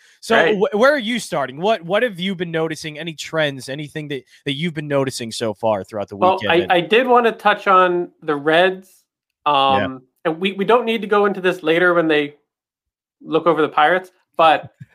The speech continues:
Speaker 2: <laughs> but I did wanna touch on, um, I love Nick Castellanos.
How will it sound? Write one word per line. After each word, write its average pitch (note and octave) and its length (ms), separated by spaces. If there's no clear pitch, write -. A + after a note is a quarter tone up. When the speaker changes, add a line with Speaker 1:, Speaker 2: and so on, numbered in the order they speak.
Speaker 2:
<laughs> - 320
but F#3 220
I G3 100
did B3+ 180
wanna B3 280
touch G3+ 300
on, F3 400
um, D3 480
I D3+ 100
love G3+ 560
Nick G3 220
Castellanos. F#3 840